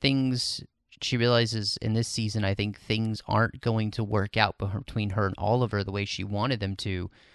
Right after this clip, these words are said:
She kinda goes through her own crisis of, "Why am I doing this? Why am I here?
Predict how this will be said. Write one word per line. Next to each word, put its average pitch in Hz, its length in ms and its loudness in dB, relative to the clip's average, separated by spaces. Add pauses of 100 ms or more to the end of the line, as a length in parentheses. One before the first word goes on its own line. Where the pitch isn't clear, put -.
(320)
She 151 240 0
kinda 156 240 2
goes 117 240 4
through 110 140 4
her 107 200 2
own 113 280 2
crisis - 880 -4 (140)
of, 104 320 0
"Why 110 240 4
am 123 100 2
I 120 60 4
doing 110 340 0
this? 107 240 0
Why 107 200 2
am 110 100 0
I 107 80 2
here? 101 560 0